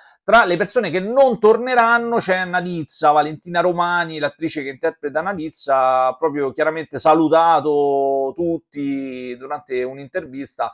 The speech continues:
ha detto: "È stato bello interpretare questo personaggio, ma Nadizza non ci sarà nella quarta stagione", ma era anche forse giusto così, era stata chiusa la sua storia al termine della terza stagione,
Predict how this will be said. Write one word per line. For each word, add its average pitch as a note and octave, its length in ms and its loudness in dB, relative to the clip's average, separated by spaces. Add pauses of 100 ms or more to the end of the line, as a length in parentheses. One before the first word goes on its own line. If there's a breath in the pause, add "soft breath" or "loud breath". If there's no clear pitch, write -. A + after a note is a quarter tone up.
(220 loud breath)
ha C#3 120 -4
detto: B2+ 460 -6
"È A2+ 40 -8
stato C#3 260 -4
bello B2 320 -2
interpretare B2+ 520 -8
questo B2 240 -10
personaggio, D#3 600 -6 (240 loud breath)
ma C#3+ 260 -2
Nadizza A#2+ 480 -8
non A#2+ 240 -12
ci - 180 -12
sarà A#2 340 0 (120)
nella A2+ 220 -8
quarta A#2+ 300 -2
stagione", C3 560 -2 (200 soft breath)
ma A#2 220 -6
era A#2 180 -6
anche A#2 340 -10
forse C3+ 380 -8
giusto C#3 360 -4
così, C3+ 380 -4
era A2 280 -4
stata A#2 280 -8
chiusa C#3+ 640 -2 (220)
la C3 160 2
sua C#3+ 180 2
storia B2 560 0
al G2+ 100 -6
termine B2 360 -8
della A2 220 -6
terza A#2 320 -10
stagione, A#2+ 600 -10